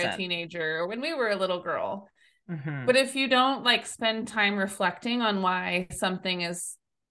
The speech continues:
Speaker 2: really bothering you, or you're just really struggling with something, you just continue to, like, react to it.
Speaker 1: Mm-hmm.
Speaker 2: And you, and oftentimes you don't take the time to, like, be like, "Well, why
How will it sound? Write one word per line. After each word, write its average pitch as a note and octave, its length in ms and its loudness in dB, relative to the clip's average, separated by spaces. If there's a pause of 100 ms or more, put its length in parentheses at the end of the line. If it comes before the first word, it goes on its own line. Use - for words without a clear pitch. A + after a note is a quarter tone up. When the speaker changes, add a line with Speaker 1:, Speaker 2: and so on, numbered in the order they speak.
(320)
Speaker 2:
really G3 380 4
bothering C4+ 600 6
you, B3 240 4
or G3 200 2
you're F3+ 180 -2
just F#3+ 220 -10
really G3+ 180 -2
struggling G3 480 0
with A3+ 140 -4
something, B3+ 500 -2 (840)
you A#3 120 0
just A#3 380 0
continue A3+ 640 0
to, A3+ 160 -2
like, F3+ 320 -2 (180)
react A#3 720 0
to F3 140 -4
it. F3+ 360 2 (240)
Speaker 1:
Mm-hmm. F3+ 360 2 (720)
Speaker 2:
And A3 180 2
you, G#3 360 0 (100)
and G3 260 2 (340)
oftentimes G3+ 1040 2
you F#3+ 100 -2
don't F#3+ 260 0
take G3 240 -2
the F3+ 80 4
time F3+ 520 2
to, F#3+ 120 -4
like, E3+ 240 0
be F#3 60 -2
like, F3 200 0
"Well, G3 160 -2
why C4 520 0